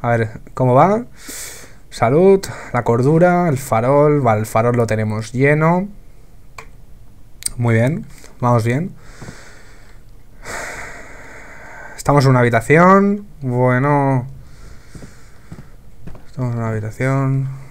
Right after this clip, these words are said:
Una nota. A cojones, lee la nota, tío. I have been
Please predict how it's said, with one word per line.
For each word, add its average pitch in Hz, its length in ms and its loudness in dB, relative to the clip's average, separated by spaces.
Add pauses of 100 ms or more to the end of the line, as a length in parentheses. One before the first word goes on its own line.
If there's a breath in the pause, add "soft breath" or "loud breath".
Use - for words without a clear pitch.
(1600 loud breath)
Una 113 180 -2
nota. 113 420 -2 (2000 soft breath)
A 139 100 -10
cojones, 143 340 0
lee 135 120 4
la 156 100 4
nota, 135 300 -4
tío. - 180 -10 (1700 loud breath)
I 180 120 -4
have 131 340 -4
been 127 400 -4